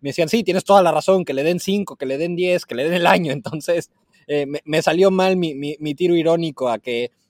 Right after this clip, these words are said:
a que tenían que castigar más duramente a, a Javier Correa por esta expulsión. Pero bueno, hablando de lo futbolístico, creo que el Atlas tampoco es para dar, eh, para dar brincos al cielo. Creo que sus resultados, salvo obviamente ese tres cero por default contra el América,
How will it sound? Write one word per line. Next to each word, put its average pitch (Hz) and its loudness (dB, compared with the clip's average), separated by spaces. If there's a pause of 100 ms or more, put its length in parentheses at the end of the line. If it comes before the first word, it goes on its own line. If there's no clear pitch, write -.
(160)
a 127 -2
que 120 -6
tenían 147 -6
que 156 -8
castigar 143 -4
más 151 -6
duramente 147 -2
a, 120 -4
a 120 -6
Javier 143 -6
Correa 147 0
por 143 -4
esta 147 -10
expulsión. 147 -8
Pero 208 2
bueno, 139 0 (580)
hablando 190 2
de 196 4
lo 175 2
futbolístico, 170 -2
creo 170 -4
que 170 -2 (760)
el 139 -4
Atlas 180 -2
tampoco 156 2
es 143 0
para 127 0
dar, 135 0 (180)
eh, 110 -10
para 117 -8
dar 135 -4
brincos 151 -6
al 110 -6
cielo. 147 -4
Creo 143 -4
que 147 -4 (340)
sus 165 -4
resultados, 170 0
salvo 147 -2
obviamente 151 -4
ese 143 -4
tres 143 -6
cero 139 -4
por 127 -4
default 143 -4
contra 143 -6
el 131 -4
América, 143 -6